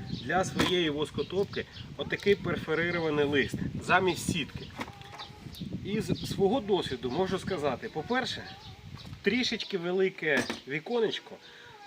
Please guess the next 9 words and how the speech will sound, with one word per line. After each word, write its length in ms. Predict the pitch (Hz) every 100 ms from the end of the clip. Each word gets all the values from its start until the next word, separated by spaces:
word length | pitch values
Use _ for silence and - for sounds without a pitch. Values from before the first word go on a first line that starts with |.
| -
трохи 320 | 202 214 202
попадає 560 | - 156 135 131 143 139
мерва, 380 | 131 107 104 87 - -
але 520 | 160 180 170 113 90 - - - - - - - - - - - -
цей 360 | 175 160 123 101 -
лист 300 | 131 185 240 -
профільний 460 | 156 160 - 120 107
набагато 720 | 117 156 160 180 151 139 - 110
краще 420 | - 151 180 -